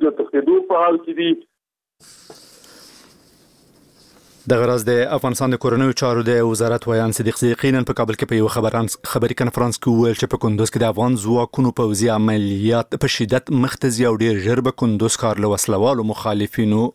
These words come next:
Speaker 2: تصفیه شي. له بلې خوا د کندوز د حوزوي روغتون رئیس ډاکټر نعیم منګل ازادي راډیو ته وویل چې تر اوسه ورته له روانې جګړې څلور پنځوس ټپیان وروړل شوي چې په ټپیانو کې ډېری ملکیان دي. له بلې خوا د افغانستان د مشرانو جرګې رئیس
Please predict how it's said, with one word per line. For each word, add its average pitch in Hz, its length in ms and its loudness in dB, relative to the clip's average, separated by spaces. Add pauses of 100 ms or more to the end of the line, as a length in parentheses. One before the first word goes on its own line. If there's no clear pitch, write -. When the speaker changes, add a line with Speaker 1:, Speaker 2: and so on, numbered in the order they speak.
(260)
Speaker 2:
تصفیه 101 540 -2
شي. 139 180 2
له - 720 -6
بلې 104 240 0
خوا 107 120 2
د - 120 -4
کندوز 107 320 2
د 92 80 -4
حوزوي 107 460 2
روغتون 120 400 0
رئیس 110 200 0
ډاکټر 107 460 -2
نعیم 101 260 2
منګل 98 360 0
ازادي 107 240 0
راډیو 107 260 2
ته 110 80 2
وویل 110 220 2
چې - 120 -2
تر 117 140 -2
اوسه 117 260 2
ورته 107 280 0
له 98 100 0
روانې 117 340 0
جګړې 110 300 0 (100)
څلور 117 300 0
پنځوس 107 260 -2
ټپیان 107 380 0
وروړل 98 420 0
شوي 131 240 0
چې - 560 -10
په 107 240 0
ټپیانو 107 420 0
کې 110 140 0
ډېری 110 640 0
ملکیان 98 600 -2 (100)
دي. 151 100 4 (500)
له - 520 -6
بلې 113 140 2
خوا 120 140 0
د 113 80 2
افغانستان 117 320 0
د 113 40 2
مشرانو 117 400 0
جرګې 113 760 0
رئیس 113 280 0